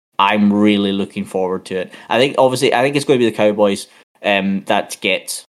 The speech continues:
that, that, that will end up facing the forty-niners. I think that, well, actually, thinking of the records, the Vikings are right, are, are right up there. So it could be a kind of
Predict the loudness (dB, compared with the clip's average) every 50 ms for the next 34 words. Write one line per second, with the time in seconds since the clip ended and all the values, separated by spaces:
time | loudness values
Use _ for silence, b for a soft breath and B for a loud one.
0 | _ _ -4 -2 -2 0 2 0 0 0 0 0 0 2 2 2 2 0 -2 -4
1 | -4 -2 -2 -2 -4 -6 -6 -12 -12 -10 -10 -10 -8 -6 -4 -4 -4 -6 -6 -6
2 | -4 -2 -4 -4 -4 -6 b b b b b b _ _ _ _ _ _ _ _
3 | _ _ _ 0 2 2 4 2 2 0 0 -4 -10 -18 -20 -20 -12 _ -2 0
4 | 0 0 -2 -6 -8 -10 _ _ _ _ -10 -6 -4 -4 -4 -4 -8 _ _ _
5 | _ -6 0 2 4 4 4 2 0 -2 -4 -2 -2 -2 -2 -2 -6 -10 -6 -4
6 | -2 -2 -2 -2 -2 -2 -2 -2 -2 -2 0 0 0 0 -2 -4 -4 -6 -6 -6
7 | -6 -14 -20 -20 -20 _ _ _ _ _ _ _ _ _ _ _ _ _ _ -10
8 | -8 -2 0 0 2 0 -2 -2 -4 -2 -2 0 0 -2 -2 0 0 0 0 0
9 | -2 -2 -2 0 0 0 0 0 0 0 0 0 0 0 0 -2 -4 -6 -8 -4
10 | -2 0 0 0 0 -2 -2 -2 -2 -2 -2 -2 -2 -6 -10 -10 -8 -8 -10 -8
11 | -8 -6 -6 -6 -6 -6 -4 -4 -2 -2 -4 -6